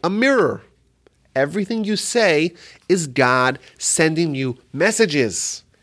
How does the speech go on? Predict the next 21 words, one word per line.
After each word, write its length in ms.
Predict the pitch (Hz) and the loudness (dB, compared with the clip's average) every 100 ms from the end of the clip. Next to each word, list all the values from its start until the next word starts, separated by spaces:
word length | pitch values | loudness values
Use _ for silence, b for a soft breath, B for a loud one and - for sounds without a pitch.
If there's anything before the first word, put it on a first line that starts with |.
| - | -2
Everything 320 | 254 302 285 | 2 2 2
is 100 | 254 | 0
a 40 | 262 | 2
message. 600 | 277 - 123 101 - - _ _ _ B B B - | 0 0 -6 -6 -10 -14 _ _ _ B B B -2
What 220 | 180 - | -2 -2
you 300 | 165 214 269 | -2 0 0
see 380 | - - 269 240 | 0 0 2 2
is 100 | 175 | 0
because 380 | 202 - 214 | -2 -2 -2
what 240 | 202 220 - | 0 -2 0
God 240 | 214 214 | 0 0
wanted 440 | 190 226 262 233 180 | 0 0 0 -2 0
you 120 | 165 | 0
to 60 | |
see. 360 | 143 - 104 92 b b b | 0 -4 -8 -12 b b b
You 100 | 185 | 0
see 240 | - 269 | 2 2
it 100 | 277 | 2
because 380 | 247 - 214 220 | 0 0 0 0
God 220 | 185 180 | 2 2
said, 340 | - 170 160 | 2 0 -2